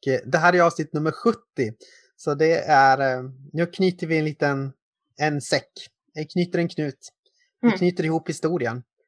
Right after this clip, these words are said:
Speaker 1: Och han får komma, komma åter. Det känns kul.
Speaker 2: Jätteroligt.
Speaker 1: Jättekul.
Speaker 2: Jättekul.
Speaker 1: Ni är väl, eh, ni, visst är ni gamla klasskompisar och sådär också, va?
Speaker 2: Jajamän, vi
Speaker 1: Ja.
Speaker 2: gick tre år tillsammans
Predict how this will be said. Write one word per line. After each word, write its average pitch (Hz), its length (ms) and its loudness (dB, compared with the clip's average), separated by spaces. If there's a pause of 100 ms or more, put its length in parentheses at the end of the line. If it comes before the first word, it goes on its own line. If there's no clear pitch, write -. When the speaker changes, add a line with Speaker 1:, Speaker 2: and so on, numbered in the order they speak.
(360)
Speaker 1:
Och 135 180 -6
han 139 160 -2
får - 100 -16
komma, 123 540 -4
komma 131 200 -6
åter. - 260 -4 (560)
Det 254 100 2
känns 208 180 2
kul. 190 80 4
Speaker 2:
Jätteroligt. 190 400 0 (440)
Speaker 1:
Jättekul. 151 400 -2
Speaker 2:
Jättekul. 135 240 -6 (580)
Speaker 1:
Ni 214 120 0
är 320 40 0
väl, - 100 2
eh, 165 420 0
ni, 175 60 -4
visst 214 200 -6
är 233 40 -2
ni 240 100 -2
gamla 247 220 2
klasskompisar 185 680 0
och 110 60 -4
sådär 120 200 -6
också, 175 160 0
va? 202 100 6
Speaker 2:
Jajamän, 277 580 4
vi 202 180 2
Speaker 1:
Ja. 285 160 -2 (120)
Speaker 2:
gick - 240 -10
tre 302 160 2
år 302 120 4
tillsammans 254 680 -2